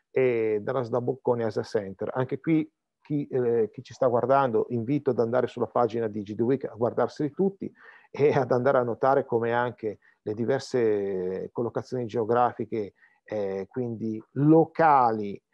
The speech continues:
danno degli, delle intuizioni, degli insight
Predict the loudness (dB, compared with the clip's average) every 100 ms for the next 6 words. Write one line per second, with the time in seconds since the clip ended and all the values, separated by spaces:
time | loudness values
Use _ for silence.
0 | _ -4 0 0 0 -4 -2 -2 -2 -2
1 | -2 -2 -4 -8 -12 -2 0 0 0 -2
2 | -2 2 2 2 0 -4 0 2 2